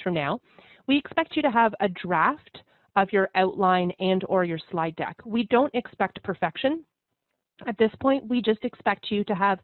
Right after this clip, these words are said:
some idea of how you're going to be spending your time on stage. Then the next check-in, there are, there is another track chair check-in, but the next check-in after that is going to be with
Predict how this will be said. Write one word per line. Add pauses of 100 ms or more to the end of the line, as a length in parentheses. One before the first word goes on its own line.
(480)
some
idea
of
how
you're
going
to
be
spending
your
time
on
stage. (840)
Then
the
next (180)
check-in,
there
are,
there
is
another
track
chair
check-in,
but
the
next
check-in
after
that (120)
is
going
to
be
with